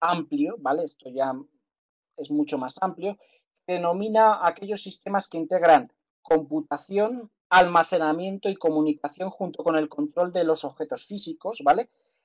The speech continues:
Están normalmente conectados entre sí y a su vez con el mundo virtual, ¿vale? Como he comentado antes, es un, es un concepto mu-,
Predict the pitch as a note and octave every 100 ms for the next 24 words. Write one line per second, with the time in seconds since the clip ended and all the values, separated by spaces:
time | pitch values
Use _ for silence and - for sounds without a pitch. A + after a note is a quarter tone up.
0 | - E3 - - G3+ G3+ F#3+ F#3+ G3+ G3+
1 | F#3+ D#3 D#3+ D#3 F3+ E3+ - G3+ G3+ G3
2 | - A3+ A#3+ _ _ - F3+ F3 E3+ D#3+
3 | F#3 G3+ _ F3 E3 D#3 D3 D#3+ E3+ E3
4 | C#3 A#2+ A#2+ A2+ G2+ D3 E3+ D#3 B2 B2
5 | B2 C#3+ C#3 C3+ C3+ - C3 D3+ D#3+ -
6 | D#3+ - D3+ D#3 D3+ _ _ _ _ _
7 | C#3 D3 D3 - D#3+ E3+ E3 E3+ F3 E3
8 | E3